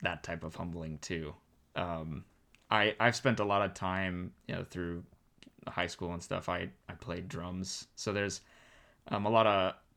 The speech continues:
music performances we did. And I'm, I'm sure if you've ever experienced any type of performance, there,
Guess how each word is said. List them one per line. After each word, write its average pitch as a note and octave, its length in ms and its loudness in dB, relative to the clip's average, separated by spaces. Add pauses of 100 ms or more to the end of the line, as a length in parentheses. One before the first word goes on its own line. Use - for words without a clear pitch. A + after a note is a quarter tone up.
(220)
music G#2 600 0
performances E2+ 840 -6 (140)
we F#2 160 -2
did. F2+ 180 -2
And G2 100 0
I'm, A2 120 0 (160)
I'm A2+ 120 4
sure C3+ 520 8
if G#2+ 180 0
you've A2+ 140 2
ever C3 220 6
experienced F#2 600 -2
any G2 220 -2
type F2+ 280 -4
of E2 140 -8
performance, F2+ 840 -4 (840)
there, A2+ 180 2